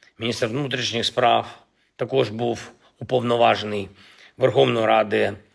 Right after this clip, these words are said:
з прав людини щодо підтримки дій наших військових на території Курської області. Важливо, що Україна воює за правилами, і гуманітарні потреби,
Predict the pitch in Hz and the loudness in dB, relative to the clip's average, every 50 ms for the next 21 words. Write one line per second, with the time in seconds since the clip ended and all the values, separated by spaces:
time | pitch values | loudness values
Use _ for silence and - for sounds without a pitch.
0 | - _ - - - - - 127 113 110 98 104 107 104 107 120 143 139 135 131 | -20 _ -12 -12 -6 0 2 4 4 4 2 0 -4 -6 -4 -4 -2 -2 -2 -2
1 | 120 110 107 98 - - - _ _ - - - - 156 135 135 127 - 131 117 | -2 -2 -6 -8 -12 -20 -20 _ _ -8 -4 -2 -2 0 0 0 -2 -2 -4 -6
2 | - 131 131 127 120 107 - 113 113 107 101 - - _ _ _ 113 110 101 117 | -2 -2 -2 -2 -2 -4 -8 -8 -8 -8 -8 -8 -12 _ _ _ -12 -8 -4 -4
3 | 117 101 87 78 - - _ - 113 113 110 101 - 110 92 90 104 107 101 - | -2 -2 -4 -6 -10 -16 _ -4 -2 0 0 0 -2 -4 -6 -8 -8 -6 -6 -8
4 | - - 151 147 139 131 117 - - _ _ - _ _ 117 120 135 - - - | -6 -6 -4 -2 -2 -4 -4 -6 -10 _ _ -20 _ _ -2 0 0 2 2 2
5 | 120 110 110 98 107 131 120 117 113 110 107 101 98 - _ _ _ _ _ _ | 0 0 -2 -2 -2 -2 0 0 0 0 -2 -4 -6 -10 _ _ _ _ _ _
6 | _ _ _ _ - - 123 113 117 - - 120 113 104 92 78 67 - - - | _ _ _ _ -6 -4 -4 -4 -4 -4 -4 -2 -2 -2 -2 -4 -6 -10 -16 -18
7 | - - 101 104 120 120 120 127 147 165 170 156 147 135 123 110 - - - _ | -18 -10 0 2 2 2 4 2 0 0 0 0 0 0 0 -2 -6 -12 -20 _
8 | _ _ _ _ - - - - - 143 123 117 110 - 120 127 131 143 143 135 | _ _ _ _ -10 -10 -4 2 2 4 4 2 0 0 2 2 2 4 2 2
9 | 120 110 117 117 113 123 131 131 120 110 110 123 110 - - 110 90 82 76 71 | 2 2 2 2 2 2 2 2 2 4 4 2 2 4 2 2 2 0 -2 -8
10 | 73 73 - - _ _ _ _ _ _ _ _ _ _ _ _ _ _ - 117 | -12 -16 -20 -20 _ _ _ _ _ _ _ _ _ _ _ _ _ _ -8 -4
11 | 110 127 127 120 117 117 117 113 127 120 113 113 117 107 98 117 110 - 156 160 | -2 0 2 2 2 0 2 4 4 4 4 2 0 -2 -2 -2 0 2 2 2
12 | 139 107 92 82 73 | 2 2 0 -4 -10